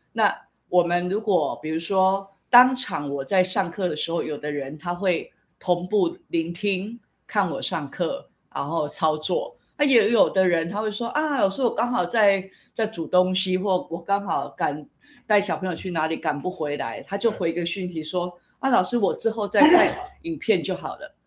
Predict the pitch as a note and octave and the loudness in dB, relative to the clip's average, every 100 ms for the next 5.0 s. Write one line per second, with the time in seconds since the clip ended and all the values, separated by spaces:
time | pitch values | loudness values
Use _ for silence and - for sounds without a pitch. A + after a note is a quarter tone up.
0 | _ _ A#3 E3 D3+ B3 B3 C4+ C4+ C#4 | _ _ 2 2 2 2 4 2 2 0
1 | C4 B3+ C4+ A3 E3 A#3+ G3+ - D#3+ D#3+ | 2 2 2 0 -2 -4 -6 -4 -4 -2
2 | G#3+ F3 C3+ D3+ - C#3+ F3 F3+ F3 _ | -2 -4 -4 -6 -8 -2 0 0 -2 _
3 | _ - G#3 A#3 G#3 F#3+ B3 F3+ G3+ G3+ | _ -2 -2 0 0 0 0 2 2 2
4 | F#3 F#3 F#3 F3+ F3+ G3 E3 F3 F3 F3+ | 2 2 2 -2 -4 -2 -2 -2 -2 -4